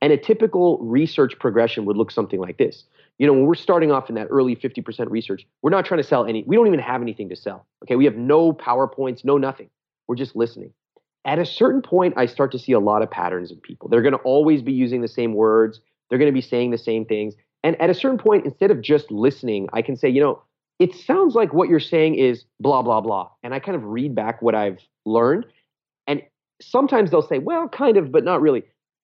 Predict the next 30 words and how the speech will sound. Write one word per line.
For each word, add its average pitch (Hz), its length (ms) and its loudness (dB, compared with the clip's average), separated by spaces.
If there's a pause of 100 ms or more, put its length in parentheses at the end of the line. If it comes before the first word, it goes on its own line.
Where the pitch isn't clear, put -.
(180)
At 151 120 2
a 160 60 0
certain 196 260 0
point, 160 220 -2
I'll 110 240 -6
get 107 160 -6
it. 131 180 -8
And 117 120 -4
they'll 110 80 0
be 107 100 -6
like, 92 220 -10 (160)
"Oh 110 160 4
my 95 180 0
God, 87 360 -8
yes." - 500 -6 (340)
And 117 300 -6
then 214 240 2
I 143 160 0
can 135 180 -8
start 120 300 0
being 117 160 -2
a 113 40 0
little 104 180 0
bit 92 180 -4
prescriptive. - 500 -4
I 107 80 2
can 113 160 -6
say, 131 140 0
"You 123 100 2
know, 131 220 0